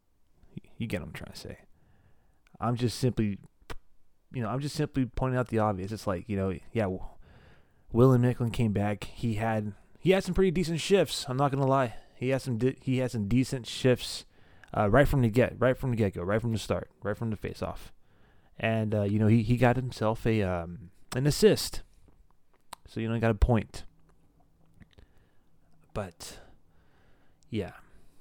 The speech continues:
Is it, is it too, too little, too late? You know what I'm saying? I get it. I get it.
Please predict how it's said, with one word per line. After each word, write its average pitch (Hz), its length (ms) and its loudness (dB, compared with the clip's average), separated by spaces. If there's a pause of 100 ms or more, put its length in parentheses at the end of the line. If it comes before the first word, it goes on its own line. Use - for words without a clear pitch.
(720)
Is 113 200 0
it, 110 120 0 (720)
is 127 140 -2
it 123 100 2
too, 151 200 6 (260)
too - 140 0
little, 143 200 4
too - 160 2
late? 156 320 0 (960)
You 104 120 -6
know 113 80 0
what 120 60 -2
I'm 117 60 -6
saying? 131 320 -2 (920)
I 156 120 2
get 104 240 0
it. 98 120 -6 (720)
I 151 120 4
get 107 240 2
it. 90 140 -2